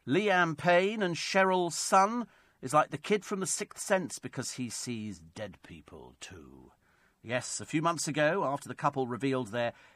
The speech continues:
L A mansion is haunted, the new dad claims Baby Bear is keeping them up at night talking to ghosts.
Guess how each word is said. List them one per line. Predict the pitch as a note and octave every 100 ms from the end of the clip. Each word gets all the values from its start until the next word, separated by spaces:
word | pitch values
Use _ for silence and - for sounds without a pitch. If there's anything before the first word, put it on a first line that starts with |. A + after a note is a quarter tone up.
| _ D#3
L | D#3
A | C#3+ C3+
mansion | C#3 D#3 C#3+ B2
is | A#2 -
haunted, | G3 G#3+ F3 - C#3 D#3
the |
new | D3+ G3+
dad | C#3 C#3 C#3
claims | - C#3 C3
Baby | A2 A3 A#3 B2
Bear | A#2+ G2 A2+ - - _ -
is | C#3
keeping | - F3+ F3
them | D3+
up | D3+ C#3
at |
night | C3 D3 D#3
talking | - D3 C#3 C#3+
to | C#3+
ghosts. | C3+ D3 G#2 - - - -